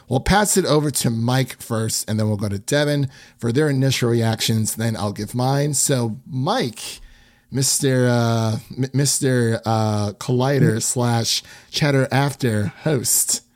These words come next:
what did you think of this first episode? What are your initial thoughts?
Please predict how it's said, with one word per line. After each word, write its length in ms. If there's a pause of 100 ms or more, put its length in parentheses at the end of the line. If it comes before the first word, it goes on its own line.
(300)
what 140
did 120
you 80
think 400
of 300
this 240
first 400
episode? 400
What 180
are 60
your 160
initial 380
thoughts? 580